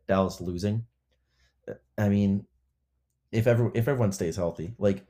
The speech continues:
e-, I, the Dallas offense has Dak Prescott, Zeke, Coop-, uh, C D Lamb, Amari Cooper. Like, they just have too many weapons for the Broncos to cover. And yeah, the, the Broncos defense isn't terrible, but now they have no Von Miller.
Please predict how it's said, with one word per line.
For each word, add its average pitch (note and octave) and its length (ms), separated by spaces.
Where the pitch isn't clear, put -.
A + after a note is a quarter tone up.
e-, A2+ 260
I, A2 220
the - 80
Dallas C#3 320
offense B2 300
has G#2 180
Dak A2+ 240
Prescott, A2 440
Zeke, G#2 400
Coop-, A2+ 260
uh, F#2+ 140
C A2+ 180
D A2+ 140
Lamb, G#2 260
Amari G#2 300
Cooper. G#2+ 520
Like, A#2 120
they C3 80
just C3+ 100
have D#3+ 100
too - 120
many C3+ 120
weapons B2 260
for A#2+ 80
the A#2 60
Broncos A2+ 340
to - 80
cover. F#2 320
And A#2+ 160
yeah, D3 140
the, B2+ 100
the - 80
Broncos B2+ 320
defense A#2 320
isn't G2 160
terrible, G2+ 460
but A#2+ 100
now B2 160
they B2 100
have A#2+ 120
no A#2+ 100
Von B2+ 240
Miller. G2 320